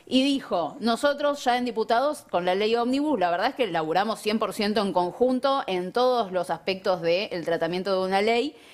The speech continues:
y destacó la experiencia que tiene el pro, ¿no? Que claramente es algo que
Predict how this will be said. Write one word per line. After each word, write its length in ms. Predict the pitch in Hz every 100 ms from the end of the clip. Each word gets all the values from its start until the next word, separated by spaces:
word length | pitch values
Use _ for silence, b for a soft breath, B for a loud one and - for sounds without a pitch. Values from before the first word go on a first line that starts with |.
| B
y 80 | 240
destacó 300 | 240 277 403
la 80 | 359
experiencia 580 | - 226 262 226 185
que 140 | 170 165
tiene 200 | 170 165
el 100 | 156
pro, 240 | 165 147
¿no? 240 | 131 233 302
Que 160 | 220
claramente 760 | 185 208 233 233 233 233 254 254
es 120 | 208
algo 260 | 196 202 226
que 360 | 185 196 254